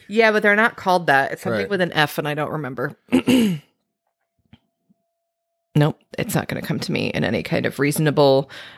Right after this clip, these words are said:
Speaker 1: amount of time. Um, so she is, she appears basically throughout all kinds of poetry, writing, literature, mythology in Ireland.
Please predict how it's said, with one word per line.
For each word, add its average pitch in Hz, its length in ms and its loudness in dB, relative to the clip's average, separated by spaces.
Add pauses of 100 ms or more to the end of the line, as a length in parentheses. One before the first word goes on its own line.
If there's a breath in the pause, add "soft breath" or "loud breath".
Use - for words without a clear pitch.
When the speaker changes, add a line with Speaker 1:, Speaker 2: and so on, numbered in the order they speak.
Speaker 1:
amount 127 220 2
of - 60 -4
time. - 240 -8 (1160 loud breath)
Um, 165 580 2 (1040)
so 220 360 0
she 247 840 -2 (220)
is, 165 840 2 (100)
she 202 260 -2
appears 180 920 0
basically 165 720 0
throughout 165 440 2
all 202 160 4
kinds 160 460 -4
of 131 420 -6 (120)
poetry, 220 460 2
writing, 170 540 2
literature, 156 460 2
mythology 147 800 -4 (340)
in 147 500 2 (280)
Ireland. 143 520 -2